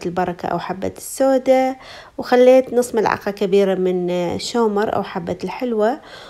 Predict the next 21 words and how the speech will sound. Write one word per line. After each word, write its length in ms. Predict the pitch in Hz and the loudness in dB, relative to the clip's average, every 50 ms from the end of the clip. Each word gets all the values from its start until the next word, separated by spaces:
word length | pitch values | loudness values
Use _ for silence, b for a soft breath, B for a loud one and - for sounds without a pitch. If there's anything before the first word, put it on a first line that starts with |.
| B B B - | B B B -2
وملعقتين 680 | 254 285 330 - - - - - - 233 226 220 214 | 2 2 2 2 0 -4 -4 0 0 2 2 2 0
صغار 460 | 190 202 196 190 202 208 214 214 214 214 | 0 -2 -2 0 2 2 4 2 2 0
من 240 | 202 190 190 185 | 0 0 0 0
الخميرة. 720 | 175 185 - - - 202 190 196 190 185 170 - - 170 170 - _ _ _ _ _ _ _ _ _ b b b b b b b b b b b _ _ _ _ _ _ _ - | -2 -4 -6 -4 -2 0 2 2 2 2 0 -2 -4 -8 -10 -14 _ _ _ _ _ _ _ _ _ b b b b b b b b b b b _ _ _ _ _ _ _ -8
وهسه 400 | 285 277 311 311 - 269 220 - | -4 -2 -2 0 4 4 6 6
أضيف 520 | 202 190 214 226 226 247 233 - - - - - | 6 6 6 4 4 2 -2 -8 -18 -20 -16 -12
السكر، 680 | - 214 - - - 220 226 220 - - 202 214 254 - - - - - _ _ _ _ _ _ _ b b b b b b b b b b | -10 -8 -6 -4 -4 -4 -6 -6 -6 -2 -2 -2 -2 -4 -6 -16 -20 -20 _ _ _ _ _ _ _ b b b b b b b b b b
السكر 440 | 277 - - 302 294 - - 247 233 | -6 -2 -2 -2 -2 0 0 0 2
ملعقتين 640 | 226 220 190 - - - - - 214 196 185 185 | 2 0 0 0 -4 -6 -6 -2 -2 0 0 -2
كبار 420 | 175 190 185 220 233 254 - - - | -2 0 2 4 4 4 4 2 2
أو 180 | 220 214 - | 0 0 0
أكثر 320 | - 226 - - - 240 254 | -2 -6 -6 -2 -2 -2 0
حسب 420 | - - - 262 254 247 202 175 | -2 -4 -6 -4 -2 -2 0 0
الرغبة 420 | 185 185 190 185 180 175 190 190 - | 0 0 0 -2 -2 -4 -6 -6 -6
أنتو 180 | 190 185 - | -6 -6 -6
ايش 140 | 190 185 - | -6 -6 -8
تريدون. 400 | - - 185 180 175 - 226 269 | -8 -6 -4 -4 -2 -2 -2 -2
أنا 220 | 262 - 254 254 | 0 -2 -2 -2
خليت 380 | 240 - 247 220 208 202 202 214 | -2 -2 0 0 0 0 0 0
ملعقتين 560 | 202 180 - - - - - 202 180 170 190 | -2 -2 -2 -4 -6 -8 -6 -6 -6 -6 -6
كبار. 380 | 180 - 190 185 - - - | -8 -8 -6 -4 -4 -6 -6